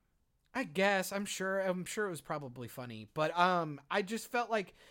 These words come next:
it would have felt more personal if it was Friday. It was like, oh, the A I that worked with Tony right before he died, and,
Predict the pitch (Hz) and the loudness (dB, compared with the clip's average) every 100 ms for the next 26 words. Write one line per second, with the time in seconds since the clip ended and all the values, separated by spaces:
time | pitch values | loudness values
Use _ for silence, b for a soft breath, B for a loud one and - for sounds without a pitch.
0 | B B 240 262 277 262 247 - 214 226 | B B 4 6 6 4 4 2 2 2
1 | 240 226 220 - 214 202 - 233 165 87 | 2 0 0 0 -4 -4 -2 0 0 -6
2 | - _ _ _ _ - 170 180 175 - | -12 _ _ _ _ -10 -6 -4 -4 -4
3 | - 262 202 156 175 175 196 202 202 185 | -2 0 0 0 2 4 6 4 4 2
4 | 165 165 180 - 160 165 - 175 175 156 | 0 0 -2 -2 -8 -6 -6 -4 -2 -2
5 | 151 151 143 151 139 139 143 143 139 139 | -2 -4 -8 -8 -6 -4 -2 0 0 -2
6 | 131 120 113 | -4 -6 -10